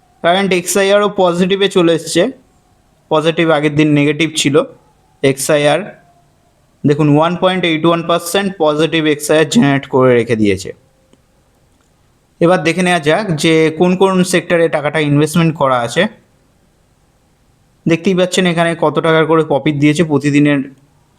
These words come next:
সব কিছু রয়েছে ডিটেলস। Obviously, ইকুইটি মার্কেটে রয়েছে, ছটা ফান্ডই দেখতেই পাচ্ছেন, নাইনটি নাইন পয়েন্ট নাইন ফাইভ পার্সেন্ট ইকুইটি মার্কেটে আছে। ডেটে কিছু নেই, হাইব্রিডে ডিএসপি মাল্টি অ্যাসেটটা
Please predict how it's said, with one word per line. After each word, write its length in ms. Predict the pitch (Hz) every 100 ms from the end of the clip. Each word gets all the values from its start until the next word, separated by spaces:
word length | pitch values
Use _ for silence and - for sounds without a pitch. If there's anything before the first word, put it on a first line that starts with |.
| _ _ _ _ -
সব 180 | 151 143
কিছু 240 | 147 143 151
রয়েছে 360 | 127 123 151
ডিটেলস। 440 | 143 131 147 220 - - _ _ _ _ _ -
Obviously, 400 | 156 175 175 180 156
ইকুইটি 240 | 151 160 165
মার্কেটে 340 | 151 147 156 160 143
রয়েছে, 280 | 143 143 170 -
ছটা 200 | 120 131
ফান্ডই 280 | 143 139 143 135
দেখতেই 260 | 131 156 156
পাচ্ছেন, 220 | 151 165
নাইনটি 220 | 139 131 143
নাইন 120 | 135 143
পয়েন্ট 180 | 151 151 135
নাইন 120 | 131 143
ফাইভ 140 | 160 156
পার্সেন্ট 300 | 160 160 170 165 147
ইকুইটি 260 | 147 147 151
মার্কেটে 320 | 143 156 143 139
আছে। 120 | 127 175 143
ডেটে 240 | 151 156 170
কিছু 160 | 165 165 156
নেই, 100 | 233 - _ _ _ _
হাইব্রিডে 520 | 160 170 175 180 185 185 185 156
ডিএসপি 320 | 160 165 180 165
মাল্টি 220 | 151 160
অ্যাসেটটা 340 | 156 160 151